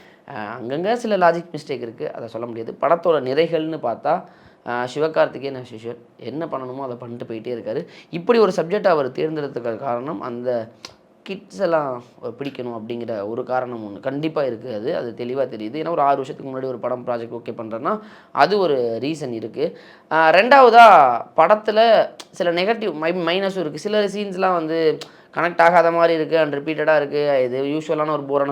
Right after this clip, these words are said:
ஸ்டோரியோங்கிற ஒரு மைண்ட் வந்துகிட்டு தான் இருக்கு, இல்லைன்னு சொல்ல முடியாது. ஆனா கிளைமேக்ஸ்லலாம் பிச்சு உதறிட்டாங்க.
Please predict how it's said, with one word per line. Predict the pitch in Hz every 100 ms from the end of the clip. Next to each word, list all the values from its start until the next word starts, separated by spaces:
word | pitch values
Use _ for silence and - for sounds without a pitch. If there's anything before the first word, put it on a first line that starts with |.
| 143
ஸ்டோரியோங்கிற | 139 135 143 139
ஒரு | 131
மைண்ட் | 127 131 156 -
வந்துகிட்டு | _ 143 139 131
தான் | 127
இருக்கு, | 110 98 120
இல்லைன்னு | 127
சொல்ல | 131 117
முடியாது. | 107 107 - -
ஆனா | 160
கிளைமேக்ஸ்லலாம் | 151 151 180 185 156 131 135 131
பிச்சு | 123 123 147 117 120
உதறிட்டாங்க. | 139 127 113 113 156